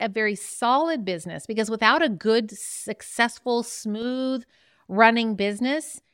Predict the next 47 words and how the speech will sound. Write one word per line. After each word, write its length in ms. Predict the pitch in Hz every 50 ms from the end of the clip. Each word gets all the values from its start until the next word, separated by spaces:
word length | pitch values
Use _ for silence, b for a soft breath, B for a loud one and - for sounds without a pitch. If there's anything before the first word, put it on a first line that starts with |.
| _ _ _ _ _ _ _ -
you're 200 | 233 262 285 277
less 440 | 269 269 277 294 330 370 359 - - -
able 340 | 226 247 262 247 202 180 185
to 140 | - 190 185
provide 480 | - 196 180 - 185 190 190 202 180
the 80 | 170 180
clinical 880 | - - - - - 233 247 262 285 269 - 202 175 165 156 156 - _ _ _
resources 680 | - 185 202 196 180 - 214 196 196 175 - 208 175 185
and 140 | 190 180 175
help 320 | 175 196 170 185 208 -
to 140 | - - 220
your 160 | 202 208 208
patients 420 | - 247 294 311 - 214 170 165
because 380 | - - 226 - 240 247 233 214
your 80 | 240 208
business 420 | 190 247 320 339 392 320 254 -
is 120 | 190 170
all 160 | 185 170 160 147
in 80 | 147
shambles. 520 | 151 - 170 147 143 139 - - - - _ b b b b
So 140 | b - 262 -
I'm 160 | 262 320 359
here 160 | 339 311 269
to 80 | 240 233
do 160 | 220 233 226
two 220 | 214 - 233 214
things. 420 | 214 - 359 370 330 151 143 - -
One, 380 | 202 247 226 175 180 233 302 - _ _ _ _ _ _ _ _ _ -
of 120 | 214 -
course, 320 | - - 427 - - - -
I'm 140 | 214 214 214
gonna 160 | 220 214 202
help 240 | 190 254 254 - 247
you 80 | 233
with 100 | 214 -
the 60 | -
clinical 360 | - - 240 226 220 - 196 190
side 420 | - - 185 165 175 220 285 254
based 220 | 233 202 208 -
on 140 | - 202 196
my 140 | 190 180 175
twenty 340 | 175 - - 214 208 214 202
plus 300 | - - 196 185 - -
years 180 | 190 185 180
of 120 | 190 170 _
clinical 340 | - 202 190 190 - 180 170
experience. 580 | 170 - - - 180 180 208 277 339 320 -